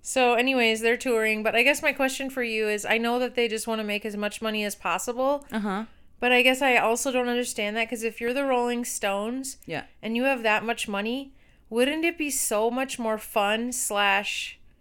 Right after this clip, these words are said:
Speaker 1: exciting for everyone for you to do, like, a small venue tour? Like, why don't more artists do that, that are at a certain level where it's like,
Speaker 2: <laughs>
Speaker 1: they've played every stadium so many times? I guess my question is, like,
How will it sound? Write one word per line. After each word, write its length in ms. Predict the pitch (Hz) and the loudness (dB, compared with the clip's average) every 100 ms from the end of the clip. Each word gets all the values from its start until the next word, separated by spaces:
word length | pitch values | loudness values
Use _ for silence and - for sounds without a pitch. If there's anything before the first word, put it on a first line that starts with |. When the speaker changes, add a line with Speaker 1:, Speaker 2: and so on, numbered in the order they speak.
| _ _ _ _ - | _ _ _ _ -2
Speaker 1:
exciting 640 | 220 - 240 226 247 269 | -2 2 6 6 4 0
for 140 | 247 196 | 2 2
everyone 520 | 208 247 254 269 277 | 2 2 2 0 0
for 160 | 269 240 | -2 -2
you 200 | 226 233 | 0 -2
to 100 | 247 | -2
do, 200 | 233 233 | -2 0
like, 180 | 220 | 0
a 80 | 226 | -2
small 480 | 220 - 202 190 208 | -4 -8 -4 -2 -2
venue 320 | 240 247 262 | -2 -2 -2
tour? 460 | 262 277 269 294 - - _ - - _ _ - - - - - - - _ - - | -4 -2 -2 -4 -8 -20 _ -20 -20 _ _ -20 -20 -20 -20 -20 -20 -20 _ -20 -4
Like, 220 | 233 254 | 0 0
why 260 | 247 247 285 | 4 6 8
don't 260 | 320 285 | 6 0
more 200 | 247 262 | -2 0
artists 420 | 233 240 247 240 - | 4 4 2 0 -4
do 160 | 240 | 0
that, 260 | 226 202 196 | 2 2 4
that 100 | 226 | 4
are 100 | 233 | 6
at 140 | 226 285 | 6 4
a 60 | |
certain 320 | 285 311 254 254 | 0 0 2 2
level 300 | 233 233 226 | 2 2 2
where 140 | 220 | 0
it's 140 | 214 233 | 0 -2
like, 220 | 214 - 151 - | -2 -4 -12 -12
Speaker 2:
<laughs> 180 | - | -4
Speaker 1:
they've 200 | 254 269 | 0 0
played 220 | - 339 339 | 2 4 6
every 280 | 262 294 285 | 4 2 -2
stadium 500 | - 262 262 233 214 | 0 0 2 0 0
so 220 | 247 247 | -2 -2
many 200 | 302 294 | -2 -4
times? 440 | - 208 233 269 | -2 0 0 0
I 80 | 240 | 0
guess 240 | 233 247 | 0 0
my 100 | 277 | -2
question 400 | 269 240 247 262 | -2 -2 -2 -4
is, 100 | 233 | -4
like, 300 | 214 208 196 | 0 -2 -2